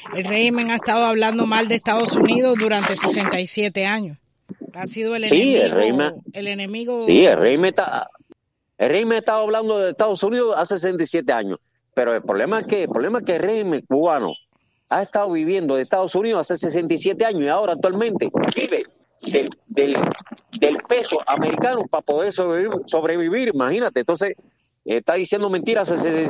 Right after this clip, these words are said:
Speaker 2: sesenta y siete años.
Speaker 1: ¿Cuál es tu opinión referente a eso? ¿Tú piensas que la República Cubana tiene la oportunidad de ser libre e independiente y soberana?
Speaker 2: Cuba debe de, de, primeramente, de,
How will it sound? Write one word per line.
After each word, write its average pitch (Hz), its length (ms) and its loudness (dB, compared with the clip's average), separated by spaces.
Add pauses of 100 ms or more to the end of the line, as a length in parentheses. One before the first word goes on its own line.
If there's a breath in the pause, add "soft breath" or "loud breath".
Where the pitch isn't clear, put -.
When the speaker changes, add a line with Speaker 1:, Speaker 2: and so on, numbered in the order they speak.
(140)
Speaker 2:
sesenta 139 440 -2
y 127 40 -4
siete 175 240 -2
años. 185 260 -4 (420)
Speaker 1:
¿Cuál 254 260 2
es 285 100 4
tu 302 100 -2
opinión 233 540 0
referente 202 680 -4
a 170 100 -2
eso? 175 280 -10
¿Tú 190 140 -12
piensas 214 340 -4
que 247 80 -4
la 220 120 0
República 214 520 -2
Cubana 208 500 -2
tiene 220 440 -2
la 208 120 0
oportunidad 196 600 -4
de 208 140 -2
ser 208 240 -2
libre 214 440 -2
e 196 100 -6
independiente 190 680 -6
y 208 40 -6
soberana? 196 600 -4 (360)
Speaker 2:
Cuba 202 680 2
debe 160 240 2
de, 151 200 2
de, 139 280 0 (360)
primeramente, 208 720 0
de, 139 760 -2